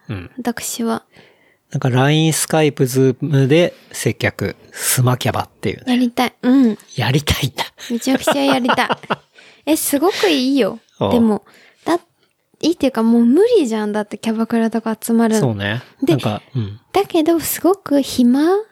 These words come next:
Speaker 2: 暇っていうか、寂しい男の人はいるんですよね。
Speaker 1: <laughs>
Speaker 2: だって、家にさ、独身でさ、一人でいて仕事して、
Speaker 1: うん。
Speaker 2: もうってなって、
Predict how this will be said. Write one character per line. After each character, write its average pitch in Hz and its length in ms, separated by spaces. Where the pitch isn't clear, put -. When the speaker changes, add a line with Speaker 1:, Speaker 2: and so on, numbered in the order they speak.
Speaker 2:
暇 285 340
っ 415 40
て - 100
い - 20
う - 40
か、 233 80
寂 240 340
し 392 220
い 294 60
男 240 300
の 359 80
人 359 180
は 311 60
い 240 100
る 254 120
ん 320 40
で 339 120
す - 100
よ 214 100
ね。 214 280
Speaker 1:
<laughs> - 580
Speaker 2:
だ 269 80
っ 254 40
て、 - 280
家 277 260
に 247 160
さ、 226 160
独 220 160
身 254 300
で 269 120
さ、 254 180
一 254 260
人 247 100
で 220 100
い 214 60
て 220 220
仕 - 160
事 226 300
し - 160
て、 302 220
Speaker 1:
う - 40
ん。 339 40
Speaker 2:
も 415 220
う - 20
っ 302 40
て - 140
な 254 180
っ 240 60
て、 - 160